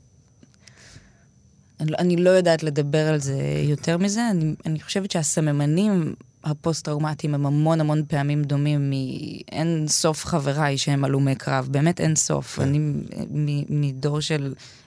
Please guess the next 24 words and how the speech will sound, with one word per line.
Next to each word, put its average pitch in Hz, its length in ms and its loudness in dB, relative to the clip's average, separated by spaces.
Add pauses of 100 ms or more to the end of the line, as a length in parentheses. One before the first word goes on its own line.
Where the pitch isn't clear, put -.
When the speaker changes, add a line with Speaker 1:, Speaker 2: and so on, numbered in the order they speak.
(100)
Speaker 1:
אה, - 60 -6 (300)
כשהיינו 160 280 -2
בני 160 140 0
שמונה 151 280 0
עשרה, 147 240 -2 (200)
עשרים 170 500 0
כמעט, 139 400 -4
היה 139 140 -2
מלחמת 139 360 -6
לבנון 135 300 -4
השנייה. 135 360 -6 (320)
Speaker 2:
כן. 95 200 -4
Speaker 1:
אז 147 240 -2 (100)
ככה, - 380 -8
שכבת 156 460 -2
הגיל 160 260 0
שלי, 160 420 -2
שהמון 151 840 0
המון 175 240 0
מחבריי 135 520 -6
הם 135 100 -4
פוסט-טראומטיים 139 720 -6
הלומי 135 260 -6
קרב, 254 340 -8